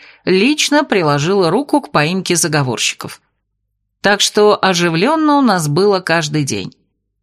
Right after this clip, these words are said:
К тому же Эдвард приставил ко мне охрану, и когда я напала на него с расспросами, признался, что не собирается ее убирать, пока не закончится суд над мятежниками и не будут схвачены последние мелкие сошки лилий.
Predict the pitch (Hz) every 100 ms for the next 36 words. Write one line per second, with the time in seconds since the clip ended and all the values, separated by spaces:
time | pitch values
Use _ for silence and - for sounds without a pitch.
0 | _ _ - - 214 349 285 254 202 185
1 | - 185 180 196 185 175 180 185 208 247
2 | 285 339 349 339 330 - 254 226 - 240
3 | 208 254 233 226 226 220 190 175 185 196
4 | 190 - 190 190 - 175 180 247 294 294
5 | 202 160 160 170 - 214 - 170 165 190
6 | 208 247 202 147 - 156 165 165 156 214
7 | 302 311 156 151 180 175 175 170 247 214
8 | 175 - 175 - 247 202 185 180 - 135
9 | 123 165 247 254 277 _ _ _ _ -
10 | 233 240 247 262 254 - 269 302 - 190
11 | 185 175 - 208 233 247 240 208 175 196
12 | 202 185 170 156 151 - 151 131 120 -
13 | -